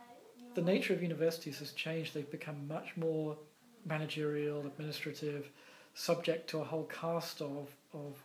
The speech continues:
administrators whose backgrounds are not in academic research so much as in things like business schools.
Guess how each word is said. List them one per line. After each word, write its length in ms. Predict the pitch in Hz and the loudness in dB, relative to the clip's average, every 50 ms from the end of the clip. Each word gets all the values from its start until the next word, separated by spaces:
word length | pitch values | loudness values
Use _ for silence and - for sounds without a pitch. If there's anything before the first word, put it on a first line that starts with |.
| - - | -8 -6
administrators 840 | 175 - 165 160 156 151 - - - 151 143 139 - 147 139 - - - - - - - - - - - - - | -6 -4 -2 -2 -2 -2 -4 -2 -2 -4 -4 -2 -4 -4 -6 -6 -8 -10 -16 -16 -16 -16 -16 -16 -18 -10 -2 4
whose 180 | 180 175 165 | 4 4 4
backgrounds 600 | - - 175 175 170 - - 165 156 156 151 - | 6 6 6 6 6 4 2 2 2 2 0 -2
are 60 | 156 143 | -2 -2
not 340 | 147 151 160 170 165 - | 0 0 0 0 2 2
in 340 | 170 156 156 151 147 147 151 - - - | 0 0 0 -2 -4 -6 -8 -8 -8 -8
academic 360 | 143 - 156 156 147 151 - - | -8 -4 -2 -2 -2 -4 -4 -4
research 400 | 185 202 190 - 139 135 - - | -2 -2 -2 -2 -4 -4 -6 -6
so 140 | - 156 135 | -6 -6 -4
much 260 | 135 135 135 - - | -4 -4 -6 -6 -8
as 60 | 143 151 | -6 -6
in 80 | 151 | -6
things 280 | 143 135 151 147 139 - | -6 -6 -6 -6 -6 -6
like 160 | 151 139 - | -6 -8 -4
business 280 | - 160 160 - 160 135 | -4 -4 -4 -4 -4 -6
schools. 380 | - - 156 139 143 143 - | -4 -6 -6 -6 -6 -8 -10